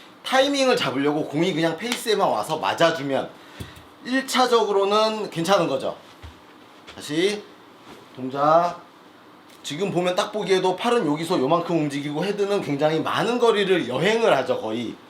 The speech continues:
이만큼, 이만큼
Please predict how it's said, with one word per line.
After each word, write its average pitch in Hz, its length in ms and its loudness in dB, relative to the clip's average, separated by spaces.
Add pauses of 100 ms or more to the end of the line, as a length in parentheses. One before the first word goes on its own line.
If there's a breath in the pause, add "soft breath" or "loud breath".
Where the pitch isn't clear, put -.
(840)
이만큼, 175 640 -4 (140)
이만큼 147 600 -4